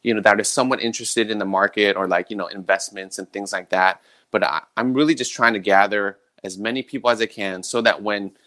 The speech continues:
these, these awesome listings pop up or, you know, an opportunity pops up, I have a lot of people I can, you know,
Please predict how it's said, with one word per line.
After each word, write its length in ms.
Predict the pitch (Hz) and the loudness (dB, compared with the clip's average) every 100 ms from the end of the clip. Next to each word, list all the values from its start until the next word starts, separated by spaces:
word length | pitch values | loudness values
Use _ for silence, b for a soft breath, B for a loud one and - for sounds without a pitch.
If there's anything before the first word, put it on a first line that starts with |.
| _ | _
these, 300 | 113 104 - - | -6 -6 -6 -8
these 220 | 104 95 - | -8 -4 4
awesome 360 | 104 - 110 | 4 4 -2
listings 420 | 101 104 110 101 - | -2 -2 -4 -6 -4
pop 320 | 104 95 - | -2 0 2
up 260 | 92 90 | 2 2
or, 260 | 92 87 - _ _ | 0 -2 -4 _ _
you 100 | 110 | -6
know, 100 | 101 | -2
an 140 | 92 95 | -2 2
opportunity 500 | 214 - - 117 110 | 0 0 -4 -4 -4
pops 320 | - 95 - | 0 0 0
up, 140 | 101 | -4
I 60 | 92 | -4
have 300 | 101 104 95 - | 2 2 2 -8
a 60 | 92 | -2
lot 180 | 92 92 | 0 -2
of 80 | |
people 200 | - - | -6 -4
I 60 | 76 | -6
can, 260 | 104 90 - _ | -6 -12 -14 _
you 120 | 110 | -6
know, 220 | 101 95 | -4 -4